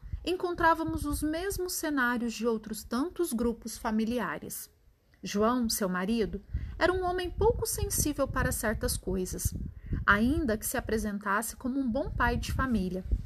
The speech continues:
Não entendia das coisas espirituais e se mantinha ligado a Deus à sua maneira, sem acreditar piamente nem descrer de forma sistêmica. Quando a sua saúde periclitava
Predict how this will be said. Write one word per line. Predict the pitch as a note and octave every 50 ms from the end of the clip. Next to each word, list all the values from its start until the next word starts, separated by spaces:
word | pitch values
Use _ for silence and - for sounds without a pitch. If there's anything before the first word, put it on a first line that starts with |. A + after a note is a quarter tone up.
| - - - - -
Não | - D#4 - B4+
entendia | G4 - G4 F#4 F4+ D#4+ A3+ A#3+ C#4 E4 F4 D#4 B3+ - -
das | G3+ G#3 G3+ G#3 -
coisas | - - G#3+ A3 G#3+ G#3 G3
espirituais | G3+ - - - G#3 G#3 G#3+ G#3 - G#3 G3 F#3 F#3 F#3+ G3 F#3+ - - - - - - - - - -
e | - A3
se | - -
mantinha | A#3 A#3 A#3 A3+ A3+ - - C#4 D4+ D#4
ligado | C#4+ B3+ B3 G#3+ A3 G#3 G#3 G3+ F#3+
a | F#3+
Deus | F#3 E3+ G3 G#3 A#3 B3 B3 A3+
à | A3+ G#3+
sua | G#3+ - C#4+ C#4+ C#4
maneira, | D4 E4 F4 D#4+ A#3+ A3 G#3+ G#3 G3+ F#3 - - _ _ _ - - _
sem | - - F4+ G4+ A4 G#4+
acreditar | F#4+ - E4 D#4 C4+ - - - - B3+ B3 B3+ B3 -
piamente | D4 D#4 F#4+ G4+ F4+ B3+ A3+ A#3 A#3+ C4 C4+ - - - - - _ _ -
nem | G#3 A3 C#4+ F4 G#4+ A4
descrer | G#4+ G4 F#4+ F#4 - - - C#4 B3 A#3+ A#3+ A#3
de | G#3+ - A3+
forma | - - G#3+ G#3+ G#3+ G#3+
sistêmica. | A3+ - - B3 - - - - F#3 F3+ F3+ F3+ - - G3+ G3 - - _ _ _ _ _ - - - -
Quando | - A3 G#3+ G#3
a | G3+
sua | G#3 - - D#4 F4
saúde | - - F#4+ F4+ D4+ B3+ A#3+ B3 B3+ G#3+ G3 - F#3+ F3+ - _ - - - _ -
periclitava | G#3+ G3 A3 G#3+ - A3 G#3 G#3+ G#3 - F3+ F#3 G3 G#3+ A3 F#3+ F3+ -